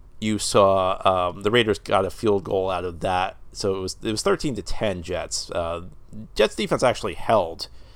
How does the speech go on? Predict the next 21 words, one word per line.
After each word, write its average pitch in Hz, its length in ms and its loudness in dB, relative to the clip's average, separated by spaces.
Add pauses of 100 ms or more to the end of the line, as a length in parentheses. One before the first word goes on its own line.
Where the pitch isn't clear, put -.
(360)
and 101 420 4
forced 117 280 -2
the 107 80 -6
Raiders 98 240 -2
to - 60 -12
kick - 180 -6
a 98 40 -14
field 92 300 -2
goal, 95 220 -6
so - 100 -4
it - 20 -2
was 104 100 -4
thirteen 147 300 -2
to 98 80 -4
ten. 90 340 -6 (340)
Then 190 180 2
on 147 220 -2
the, 120 160 -8
the 110 140 -2
next 117 400 -2
drive, 95 580 0